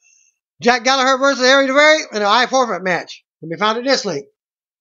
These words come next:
Uh, but, uh, before the match, I had a video package looking at Akira Tozawa. Apollo Crews put him over as our English commentary for the video. Tozawa debuts soon. That's all it said. Quick tie-up that leads us to an uppercut from the gentleman.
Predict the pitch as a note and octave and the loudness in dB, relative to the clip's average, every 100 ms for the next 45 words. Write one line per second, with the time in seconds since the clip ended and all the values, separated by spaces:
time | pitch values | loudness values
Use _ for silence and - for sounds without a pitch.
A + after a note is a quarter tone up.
0 | _ G#3 A#3+ C4 C#4 C#4+ C#4 A#3+ A3 C#4+ | _ -4 -2 0 0 0 2 0 0 0
1 | A#3 C4 C4+ A#3+ B3+ F3+ C4 A#3+ G#3 A#3+ | 2 0 2 0 0 -4 -4 -2 0 -2
2 | C4+ A3 C4 C4+ B3+ A#3 G3 C4+ C#4+ C#4 | -2 -2 -2 0 -2 -2 -4 0 0 2
3 | D4+ D4 D#4 A3 C3+ _ _ _ _ G#3+ | 2 2 0 -2 -8 _ _ _ _ -2
4 | A#3+ G#3+ C4 C4 G#3 C#4 B3+ C#4 D#4 C4 | 0 2 0 0 2 2 4 4 4 2
5 | G#3 G3 G3 F#3+ C#4+ C4+ B3 D4 C#4 D#4+ | 2 0 -2 0 0 0 0 -2 2 2
6 | E4 - _ _ _ _ B3+ C4+ C4 D4+ | 0 -6 _ _ _ _ 0 2 0 -2
7 | F#3 B2+ - _ _ _ _ _ _ _ | -2 -4 -12 _ _ _ _ _ _ _
8 | B3+ A#3+ A#3+ C4+ C#4+ C#4+ C#4 F3 G3+ G#3+ | 2 2 2 0 0 -2 -4 -6 -4 0
9 | D4 D#4+ - F#4+ C4 B2 _ _ E3 F3 | 0 0 2 2 2 -2 _ _ -10 -8
10 | C4 A3 C#3+ _ - _ _ _ _ _ | -4 -4 -6 _ -16 _ _ _ _ _
11 | C#4+ D#4 D4+ D4+ D#4 B3 A3 C#4 C#4 C#4 | -2 0 0 0 0 -2 -2 0 0 2
12 | C4 B3 C4 C#4 C4+ C#4 D4+ A#3+ F#3+ B2 | 0 2 2 2 2 2 0 0 -4 -4
13 | F#3 A#3 F#3+ A#3 | 0 0 0 -4